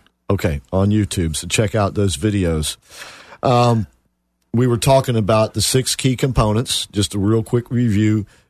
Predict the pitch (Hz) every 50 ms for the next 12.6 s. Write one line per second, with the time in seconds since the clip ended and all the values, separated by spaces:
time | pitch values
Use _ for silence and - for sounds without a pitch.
0 | - 98 92 104 131 135 127 110 123 127 131 135 139 139 - _ _ - 101 101
1 | - - 110 101 90 101 117 107 107 - - 117 117 - - 117 110 113 104 117
2 | 104 107 107 104 107 104 104 98 92 - - 113 110 110 110 110 110 82 - _
3 | - - 135 127 117 107 101 101 101 90 - - - - - - - _ - -
4 | - - - - 76 104 104 117 110 - - 139 123 117 113 113 113 110 104 98
5 | 104 104 107 110 101 110 110 107 107 104 104 104 104 110 110 110 - _ _ _
6 | - - 110 101 90 90 - - 104 107 113 117 104 - 117 104 92 85 85 90
7 | 92 - - - - - - - - - _ _ _ _ - - 156 143 135 -
8 | 123 110 104 113 120 113 - _ - 104 98 - - 104 92 95 104 101 101 98
9 | 98 98 - _ _ - - 117 107 98 98 104 110 110 101 - 110 110 - 107
10 | 104 98 101 101 104 104 104 - - 98 95 80 80 95 - - - - - _
11 | _ _ _ - - - _ _ _ _ - 117 123 127 131 131 135 120 104 90
12 | 139 127 123 113 98 85 87 101 135 135 110